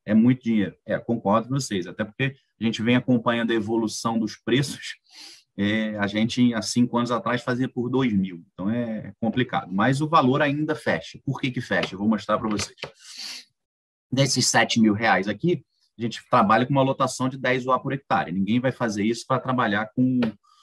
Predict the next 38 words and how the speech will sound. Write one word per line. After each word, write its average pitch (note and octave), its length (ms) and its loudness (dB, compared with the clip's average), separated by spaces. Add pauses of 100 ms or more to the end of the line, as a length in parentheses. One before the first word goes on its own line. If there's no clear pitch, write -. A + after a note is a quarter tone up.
(180)
com A2 100 0
lotação A2+ 480 0
de B2 140 -4 (100)
uma, A#2+ 240 2
duas A2+ 300 -4
unidades A2+ 340 -2
animais. B2 360 -2
Esquece. - 540 -6
Não, G2 380 -2
aí F#2 220 0
a - 20 0
gente A2 220 -2
deixa A#2 240 2
do B2 80 2
jeito A2 200 -2
que - 120 -4
tá. - 160 -4
Por - 200 -12
isso - 80 -12
que - 80 -8
é A2+ 40 2
uma A#2+ 180 4
intensificação C#3 960 0
de B2+ 80 -2
pastagem. A#2 440 -4
A F#2 40 -8
gente F#2+ 180 -8
verticaliza A#2 880 0 (300)
a G#2+ 80 -4
produção. A2 400 -2
A F2 60 -10
gente F#2 160 -6
precisa B2+ 420 -2
aumentar B2 500 2
muito B2 400 2
a B2 40 0
lotação, B2 500 -4 (260)
tá? D3+ 240 2